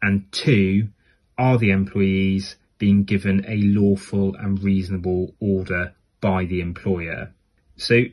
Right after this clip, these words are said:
as I mentioned before, I think both sides are going to have to show some flexibility during this time. But if push comes to shove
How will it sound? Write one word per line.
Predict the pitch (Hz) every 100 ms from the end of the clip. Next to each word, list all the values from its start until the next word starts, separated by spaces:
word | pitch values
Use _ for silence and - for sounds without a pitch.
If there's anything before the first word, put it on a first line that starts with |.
| _
as | 143 165 147
I |
mentioned | 143 123 107 -
before, | 104 98 101 92 90
I |
think | - 123 120
both | - 127 131
sides | - 107 98 95
are |
going | 98 95
to | 98
have | - 104
to | -
show | 110 101 98
some | - - 113 101
flexibility | 98 - 98 - 98 98 95 -
during | 85 90 85 85
this | 95
time. | - 87 85 85 - -
But | 123
if | 117 110 -
push | 165 156 -
comes | 135 127
to | -
shove | - - 85 85 98 -